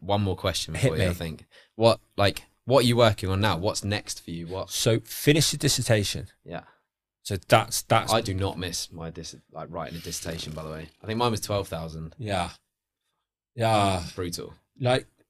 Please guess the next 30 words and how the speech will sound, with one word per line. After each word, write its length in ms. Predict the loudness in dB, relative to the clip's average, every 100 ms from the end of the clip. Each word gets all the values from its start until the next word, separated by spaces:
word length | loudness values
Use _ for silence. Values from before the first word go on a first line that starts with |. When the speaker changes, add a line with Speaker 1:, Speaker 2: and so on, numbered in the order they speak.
| -10
Speaker 2:
why 280 | -2 -2
do 80 | 0
I 40 | -2
have 180 | -2 -6
to 80 | -4
cite? 500 | -2 -2 -4 -6 -6
Just 240 | -6 -4
believe 320 | -4 -2 -2 -4
me, 80 | -10
bro. 240 | -8 -10 -2
Speaker 1:
Oh, 260 | 2 2
the 80 | 2
worst 400 | 0 0 0 -2
thing. 220 | -2 -4 0
Speaker 2:
Just 280 | 0 0 -2
<laughs> 80 | -2
Speaker 1:
I 120 | 0
got 220 | 2 0 -2
c-, 40 | -4
told 220 | -2 0
a 20 |
couple 220 | -2 -2
of 80 | -2
sites, 320 | 0 -2 -2
though. 100 | -6
You 160 | -4 -6
probably 300 | -6 -8 -6
know 160 | -6 -8
about 260 | -10 -10
them. 240 | -10 -12